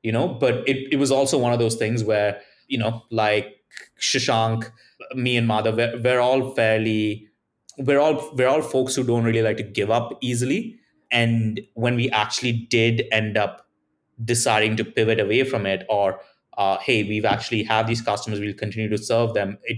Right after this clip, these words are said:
it, it was, I truly believe we explored everything we possibly could before actually making that decision, you know? So, yeah, that's what happened there.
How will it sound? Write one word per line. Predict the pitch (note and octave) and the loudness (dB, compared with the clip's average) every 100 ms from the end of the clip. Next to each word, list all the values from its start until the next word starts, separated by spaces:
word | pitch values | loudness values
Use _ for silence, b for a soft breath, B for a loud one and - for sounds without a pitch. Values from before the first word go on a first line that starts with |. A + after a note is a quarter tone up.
| - | -4
it, | A#2 A2+ - | -6 -4 -4
it | B2+ | 0
was, | C3 B2 A#2+ b b b b _ _ _ _ _ _ - | 2 2 -2 b b b b _ _ _ _ _ _ 0
I | D3 | 2
truly | C3+ - C3+ C3 | 2 2 2 2
believe | A#2 A2 A#2+ | 0 0 2
we | A#2+ A#2 - | 0 0 -2
explored | A2+ - - B2+ A#2+ A#2 A#2 A2+ - _ - | -4 -6 -4 0 2 2 0 -6 -16 _ -2
everything | B2+ A#2+ B2 B2 A2+ | 0 0 0 -2 -2
we | G#2+ A2 | -2 -2
possibly | G2 - A2 G2+ F#2 _ | -4 -4 -6 -10 -10 _
could | - G#2 A2 - - _ _ _ _ A#2 | -4 -2 -2 -4 -14 _ _ _ _ -6
before | A2 G#2+ A2 A#2 A2 A2 G#2 G2+ - _ _ - | -4 -4 -2 0 2 2 0 -4 -14 _ _ -6
actually | A2 A2+ - A2+ G#2 G2 - _ _ - | -4 -4 -4 -4 -4 -6 -10 _ _ -12
making | G2+ G#2 G2+ G#2+ G2+ | -8 -4 -4 -4 -2
that | G2 F2+ | -2 -2
decision, | F#2 F2+ - - F2 - | -4 -6 -8 -10 -12 -14
you | F#2+ | -12
know? | F#2+ F3 | -8 -6
So, | - - G2 G2 F#2 b b b b _ _ | -4 -2 -2 -2 -4 b b b b _ _
yeah, | G#2 F#2+ F#2 - | -2 0 -2 -4
that's | A#2 A#2 | -4 -2
what | A#2+ | 0
happened | G#2+ F#2+ - F2+ | 0 -2 -4 -6
there. | F2 | -8